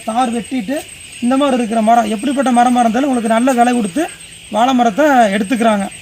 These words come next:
அதனால விவசாயிகள் பார்த்தீங்கன்னா, இந்த வீடியோவோட, ஆ, டிஸ்கிரிப்ஷன்ல கீழே லிங்க் இருக்கு.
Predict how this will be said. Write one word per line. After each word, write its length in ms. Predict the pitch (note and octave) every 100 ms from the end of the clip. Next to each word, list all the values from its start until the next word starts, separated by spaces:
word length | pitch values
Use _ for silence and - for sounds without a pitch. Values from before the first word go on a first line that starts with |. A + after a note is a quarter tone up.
| - - - - -
அதனால 260 | C4+ D4
விவசாயிகள் 400 | C4 C#4 D4 C4+
பார்த்தீங்கன்னா, 440 | A#3 G#3 A#3 B3+ E4
இந்த 280 | A#3 B3
வீடியோவோட, 680 | B3 C#4 D#4 C#4+ B3+ A#3+ E4 - - - - - -
ஆ, 440 | A#3+ A#3 A3+ A3+ A3+
டிஸ்கிரிப்ஷன்ல 760 | F#3+ A3+ - D4 C#4 B3 D4 F4+ -
கீழே 160 | - C#4+
லிங்க் 320 | A#3+ C4+ -
இருக்கு. 320 | C4 F3+ C#4